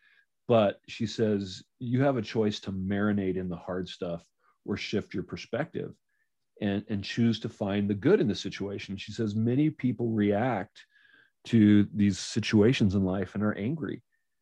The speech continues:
And, and you can choose to marinate in your anger. You can focus on gratitude,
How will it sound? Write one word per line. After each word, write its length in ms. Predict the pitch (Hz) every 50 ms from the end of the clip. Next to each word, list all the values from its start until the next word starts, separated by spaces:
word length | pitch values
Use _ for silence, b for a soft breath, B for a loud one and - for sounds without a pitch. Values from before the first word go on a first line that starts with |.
| _ _ _ -
And, 160 | 107 107 104
and 180 | 120 113 107 110
you 100 | 120 123
can 180 | - 127 117
choose 320 | 104 - - 131 127 117 -
to 100 | - 107
marinate 480 | 110 107 107 110 117 120 123 117 117
in 100 | 117 117
your 160 | 113 107 104 -
anger. 360 | - 101 107 143 170 151 120 101
You 200 | 101 101 110 113
can 160 | - 110 104
focus 380 | - 110 104 104 - 101 -
on 160 | 113 95 95 92
gratitude, 640 | - 95 92 107 143 156 143 - - 90 85